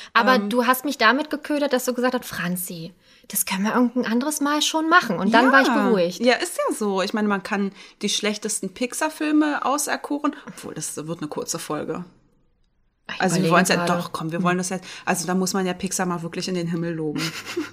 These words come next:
Speaker 1: Okay.
Speaker 2: Da gibt's ja wohl kaum was Schlechtes.
Speaker 1: Ich glaube trotzdem, dass diese Folge wahrscheinlich irgendwann mal entstehen wird,
Speaker 2: Ja, kann
Speaker 1: vielleicht.
Speaker 2: sein.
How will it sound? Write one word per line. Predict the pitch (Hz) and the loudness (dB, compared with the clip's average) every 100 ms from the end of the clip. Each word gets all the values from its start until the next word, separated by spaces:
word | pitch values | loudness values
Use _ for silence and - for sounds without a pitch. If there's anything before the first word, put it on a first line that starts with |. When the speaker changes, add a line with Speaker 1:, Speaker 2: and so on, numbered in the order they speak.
| - - | -16 -8
Speaker 1:
Okay. | 240 240 427 480 | -4 0 6 8
Speaker 2:
Da | 226 | 8
gibt's | 240 240 | 6 4
ja | 226 196 | 2 4
wohl | 208 | 2
kaum | 208 202 190 240 | 2 2 2 2
was | 208 - | -2 -4
Schlechtes. | 185 196 - 156 196 | -6 -8 -6 0 4
Speaker 1:
Ich | 226 | 6
glaube | 233 214 226 | 8 6 4
trotzdem, | - 190 208 185 | 0 0 0 0
dass | 180 | 0
diese | 190 180 | -4 -4
Folge | - 190 180 | 0 0 0
wahrscheinlich | 180 185 180 180 | 0 0 0 0
irgendwann | 196 190 180 | 0 0 0
mal | 170 | -2
entstehen | 175 - 185 190 | -2 -2 0 2
wird, | 202 | 6
Speaker 2:
Ja, | 247 185 185 | 8 8 6
kann | 220 208 | 4 6
Speaker 1:
vielleicht. | 311 240 208 | 8 8 4
Speaker 2:
sein. | 311 | 0